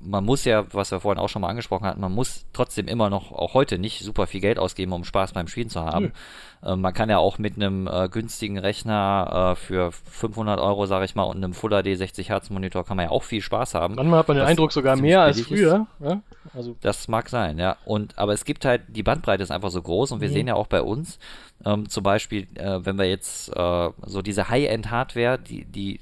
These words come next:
Speaker 1: zieht einfach immer wirklich gut. Äh,
Speaker 2: Ja.
Speaker 1: also die Artikel dazu oder Videos dazu, man sieht, dass da ist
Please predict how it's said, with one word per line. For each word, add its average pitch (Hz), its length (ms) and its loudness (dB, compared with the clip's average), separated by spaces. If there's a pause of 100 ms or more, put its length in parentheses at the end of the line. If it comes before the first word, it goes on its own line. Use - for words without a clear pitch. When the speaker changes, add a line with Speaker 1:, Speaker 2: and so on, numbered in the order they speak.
Speaker 1:
zieht - 340 -4
einfach 110 320 -2
immer 113 300 0
wirklich 117 300 -4
gut. 107 480 -4
Äh, 85 60 -6
Speaker 2:
Ja. 85 320 -2
Speaker 1:
also 87 260 -4
die 90 120 -2
Artikel - 300 -4
dazu 107 320 0
oder 92 200 0
Videos 110 260 -2
dazu, 107 480 -6 (440)
man 98 160 -2
sieht, 101 280 -4
dass 196 160 0
da 82 100 2
ist 92 260 -4